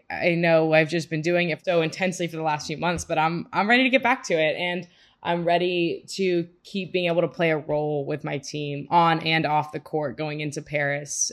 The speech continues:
And honestly, looking past Paris, you know, L A is in twenty twenty-eight, and they just announced that, uh, Brisbane, Australia in twenty thirty-two. And I don't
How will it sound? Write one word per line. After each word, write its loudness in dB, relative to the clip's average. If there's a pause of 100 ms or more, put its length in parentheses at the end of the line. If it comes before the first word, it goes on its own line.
And 0
honestly, 2
looking 0
past -2
Paris, 0
you -4
know, 0
L 0
A 4 (240)
is 0
in -2
twenty -4
twenty-eight, 0
and -4
they 0
just -6
announced -2
that, 2
uh, -2
Brisbane, -2
Australia 0
in -4
twenty -6
thirty-two. -4
And -4 (340)
I 10
don't 4